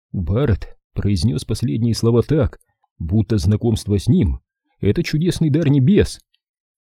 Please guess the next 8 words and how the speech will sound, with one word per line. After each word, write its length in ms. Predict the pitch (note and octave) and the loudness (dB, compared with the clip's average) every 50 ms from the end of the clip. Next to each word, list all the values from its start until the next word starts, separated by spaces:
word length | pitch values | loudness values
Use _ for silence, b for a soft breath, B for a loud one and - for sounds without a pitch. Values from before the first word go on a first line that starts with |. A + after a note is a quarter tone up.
| _ _ - | _ _ -10
"Да 400 | G2+ G2+ F#2+ G#2 D#3+ E3+ - A#2 - | -8 -8 -6 -4 -2 -2 -2 -2 -2
пошел 720 | - E3+ D#3+ E3+ B2 - - - - G3 G3+ F#3+ F3+ E3 D#3+ | 0 0 2 2 2 0 -2 -2 -2 -2 0 0 2 2 4
он!" 260 | C3+ A2 D#2 C2+ - - _ _ _ _ _ _ _ _ _ _ _ _ _ _ _ _ - | 4 4 2 0 -4 -10 _ _ _ _ _ _ _ _ _ _ _ _ _ _ _ _ -6
"Угу, 460 | - A2 G#2 G#2 F#2 D#2 G#2+ C3+ E3+ | -2 0 2 2 2 2 2 2 4
Мэйси, 500 | E3+ E3+ E3+ D3 B2 - D#3 D3 G2 C#2+ C#2 | 4 4 2 2 2 2 2 0 0 0 0
я 160 | F2+ G#2+ G#2 | 0 -2 -2
тебя 220 | - G#2 F#2 G2+ | 0 -2 -2 0
знаю. 500 | F#2 F#2 A#2+ D3 D#3+ D3+ C3+ F#2+ C#2 - | 0 2 2 2 2 2 2 2 0 -2